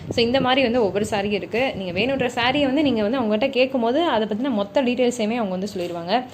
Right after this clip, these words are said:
So, சூப்பர்வான yellow with multi color design ரொம்ப அழகா இருக்கு பாருங்களேன். இதோட அவுட்லுக் இப்படி தான் இருக்கும். பாடி ஃபுல்லா உங்களுக்கு வந்து ஃப்ளோரல் டிசைன் வந்துரும். And வந்து பார்டர் வந்து இந்த மாதிரி கொடுத்துருப்பாங்க. எல்லா சாரியோட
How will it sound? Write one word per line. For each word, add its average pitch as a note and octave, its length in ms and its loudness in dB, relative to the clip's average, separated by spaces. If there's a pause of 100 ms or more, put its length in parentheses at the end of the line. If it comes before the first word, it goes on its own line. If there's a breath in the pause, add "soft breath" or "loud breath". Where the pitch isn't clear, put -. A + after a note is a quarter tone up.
(220 loud breath)
So, A3+ 260 -6
சூப்பர்வான B3 300 4
yellow B3 480 0
with A3 160 -2
multi G3 240 -4
color G#3+ 300 0
design A#3 220 -4
ரொம்ப G#3+ 280 0
அழகா G#3 300 0
இருக்கு F3+ 180 -4
பாருங்களேன். E3+ 420 -6
இதோட G#3+ 380 2
அவுட்லுக் A#3 460 0
இப்படி G3 260 -2
தான் G3+ 120 0
இருக்கும். G3+ 340 -2 (480 loud breath)
பாடி B3+ 220 8
ஃபுல்லா D#4+ 220 4
உங்களுக்கு C#4 320 4
வந்து C#4 100 4
ஃப்ளோரல் B3+ 420 2
டிசைன் A#3+ 180 2
வந்துரும். A3 340 2
And G3 140 0
வந்து G#3 280 2
பார்டர் G#3+ 260 2
வந்து G3+ 200 -2
இந்த G3 140 -2
மாதிரி F#3+ 220 -4
கொடுத்துருப்பாங்க. F3+ 640 0 (480)
எல்லா G3 180 2
சாரியோட B3 380 4